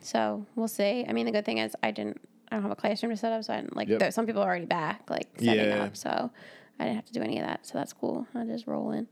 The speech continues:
Speaker 2: How do you feel going into it? Like, last year when you were going into it, obviously you didn't know how this role was gonna go. How do you feel going in? Like, are you excited?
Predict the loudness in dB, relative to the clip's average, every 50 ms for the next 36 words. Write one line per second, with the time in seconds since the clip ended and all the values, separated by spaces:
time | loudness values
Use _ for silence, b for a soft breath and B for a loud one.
0 | B B B B B B -6 2 4 6 6 6 6 4 2 2 4 4 4 6
1 | 6 6 4 4 4 2 2 2 4 4 4 4 6 4 2 2 4 4 2 2
2 | 2 2 2 4 4 4 2 4 4 4 4 2 2 0 2 2 4 4 4 4
3 | 4 2 2 2 2 2 2 2 2 0 B B B B B B B B _ _
4 | _ -4 0 0 0 2 2 2 4 4 4 4 4 4 4 2 2 2 4 4
5 | 4 4 2 0 2 2 2 2 4 4 4 4 2 0 0 0 0 2 2 2
6 | 2 2 4 4 4 4 2 2 2 0 0 -2 -4 -2 -2 -2 0 0 0 0
7 | 0 0 0 0 2 2 2 2 0